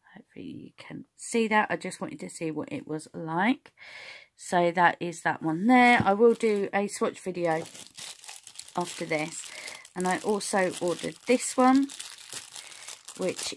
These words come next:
is Pacific Blue. So these are the smaller bottles. So this is seven mil. So that is the name, and this is the colour. It's a really pretty blue. It's coming across brighter on camera.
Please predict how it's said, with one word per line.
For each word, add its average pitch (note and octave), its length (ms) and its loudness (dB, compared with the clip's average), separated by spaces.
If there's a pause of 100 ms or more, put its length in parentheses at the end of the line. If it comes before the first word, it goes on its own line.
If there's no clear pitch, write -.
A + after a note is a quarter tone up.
(100)
is G3+ 720 -2
Pacific - 640 -10
Blue. F3+ 240 0
So F#3 200 -4
these F#3+ 280 -2
are E3+ 80 -2
the E3 200 -4
smaller G3 440 -2
bottles. G#3 560 0
So E3+ 180 -2
this - 220 -12
is - 100 -12
seven F3+ 400 -2
mil. G3+ 260 0 (800)
So - 140 -18
that E3+ 380 -10 (120)
is - 600 -20 (920)
the F#3 80 -14
name, A3 540 -2
and E3 140 -8
this E3 200 -12
is - 180 -20
the - 140 -20
colour. G3 420 0 (240)
It's - 180 -20
a D#3+ 60 -12
really F3 380 -4
pretty F3+ 420 -10
blue. E3+ 160 -2
It's B2 160 -4
coming F3+ 280 0
across D#3+ 280 -12
brighter D3+ 640 -2 (1040)
on E3 240 -6
camera. D3+ 560 -8